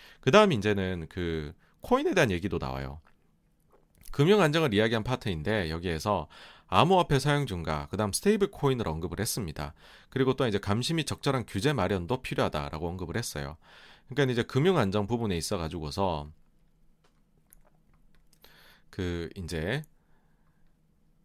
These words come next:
암호화폐의 사용이 이제 늘어나고 있는 부분,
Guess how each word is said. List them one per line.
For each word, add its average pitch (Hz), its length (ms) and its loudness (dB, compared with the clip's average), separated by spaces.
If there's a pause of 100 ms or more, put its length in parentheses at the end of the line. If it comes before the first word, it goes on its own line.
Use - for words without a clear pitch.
(1120)
암호화폐의 110 1000 2
사용이 135 480 0
이제 82 220 -6
늘어나고 117 440 0
있는 76 180 -6
부분, 73 320 -10